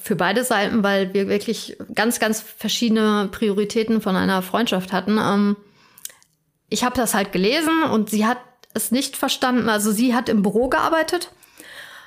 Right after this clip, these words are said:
Das, und ich bin ja Tätowiererin. Das heißt, ich hab den ganzen Tag Handschuhe an. Aber ich guck zwischendurch schon mal auf mein Handy, ob was Wichtiges reinkommt. Das label ich dann, ob es eine E-Mail ist oder eine WhatsApp. Und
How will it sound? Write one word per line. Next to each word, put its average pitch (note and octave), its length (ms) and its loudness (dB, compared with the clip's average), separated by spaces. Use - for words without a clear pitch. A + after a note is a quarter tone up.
Das, - 420 -2
und A#3+ 180 2
ich - 380 -2
bin A#3+ 140 2
ja A3+ 100 2
Tätowiererin. G3+ 640 0
Das F#3+ 160 -4
heißt, A3+ 220 0
ich - 120 -6
hab B3+ 80 -6
den G3+ 180 -6
ganzen A3 400 0
Tag A#3+ 400 -2
Handschuhe G#3+ 420 0
an. G3 320 -2
Aber A#3 240 0
ich - 160 -2
guck - 240 -10
zwischendurch B3+ 760 0
schon C4 320 0
mal C#4 100 2
auf - 180 0
mein G3+ 100 2
Handy, B3 380 2
ob A3 220 -2
was G3+ 220 -2
Wichtiges C4 600 -4
reinkommt. D4+ 640 -2
Das G#3+ 280 -2
label A3 340 2
ich - 180 -2
dann, C#4+ 160 2
ob G#3 140 0
es G#3 180 -2
eine G#3+ 100 0
E-Mail A#3+ 340 2
ist - 140 -4
oder G#3 160 0
eine G3+ 140 2
WhatsApp. G3+ 380 0
Und A#3+ 460 0